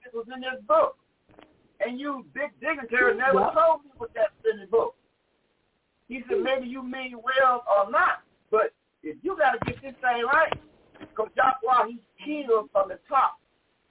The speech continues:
Speaker 1: and he works his way down." That's why the king tore his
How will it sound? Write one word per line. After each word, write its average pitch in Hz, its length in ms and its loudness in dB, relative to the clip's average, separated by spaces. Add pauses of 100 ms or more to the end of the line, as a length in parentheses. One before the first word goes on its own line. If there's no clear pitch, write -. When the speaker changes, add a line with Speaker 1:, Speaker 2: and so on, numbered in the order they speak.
(160)
Speaker 1:
and 156 160 -6
he 160 80 -6
works 170 320 -6
his 165 120 -12
way 165 200 -4
down." 147 320 2 (1000)
That's - 280 -4
why 196 200 4
the - 60 -14 (100)
king 170 420 -12 (720)
tore 165 220 -4
his 147 80 -12